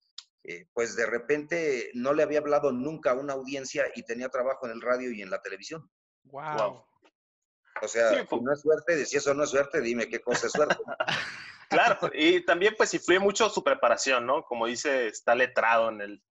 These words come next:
Speaker 3: en el deporte. Eh, le quería preguntar, en su estancia en E S P N, eh, ¿qué tan cierto es que su estilo influyó a Jorge Eduardo Sánchez,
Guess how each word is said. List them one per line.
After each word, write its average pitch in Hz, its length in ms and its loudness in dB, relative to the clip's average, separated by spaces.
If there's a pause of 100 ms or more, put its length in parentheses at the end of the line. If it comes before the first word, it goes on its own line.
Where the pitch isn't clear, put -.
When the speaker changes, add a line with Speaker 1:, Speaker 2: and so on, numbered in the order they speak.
(140)
Speaker 3:
en 107 120 -8
el 107 140 -10
deporte. 113 540 -8 (360)
Eh, 117 400 -4
le 147 160 -4
quería 175 220 2
preguntar, 180 640 0 (220)
en 143 120 -2
su 151 100 -10
estancia 196 420 0
en 202 80 -2
E 202 100 2
S 190 180 -4
P 170 220 0
N, 180 180 0 (240)
eh, 123 460 -8
¿qué 196 120 -12
tan 247 200 -8
cierto 214 480 -4
es 190 320 0
que 160 220 -4
su 135 180 -8
estilo 175 560 -6
influyó 131 480 -2
a 156 60 0
Jorge 131 340 -6
Eduardo 120 300 -4
Sánchez, 135 600 -6